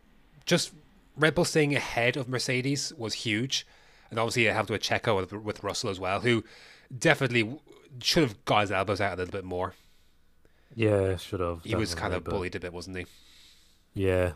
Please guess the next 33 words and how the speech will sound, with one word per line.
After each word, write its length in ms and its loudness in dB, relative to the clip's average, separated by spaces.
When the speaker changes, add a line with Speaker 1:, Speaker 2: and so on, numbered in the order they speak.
Speaker 2:
also 260 4
trying 240 2
to 60 2
overtake 360 0
his 80 -6
teammate, 340 -2
sort 180 0
of 60 -12
fumbled 400 0
himself, 460 2
really, 360 -4
but 240 -4
Speaker 1:
Yeah, 280 0
Speaker 2:
you 60 -4
know. 220 -4
Speaker 1:
launched 300 -8
himself 180 -14
across 280 -10
the 80 -12
curb 300 0
<laughs> 120 -14
a 20 -6
bit. 440 -2
Speaker 2:
Yeah, 420 4
just 200 -2
set 160 4
himself 400 0
up 120 -4
wrong 220 -2
for 120 -8
the 100 -2
chicane, 500 -4
and 160 -8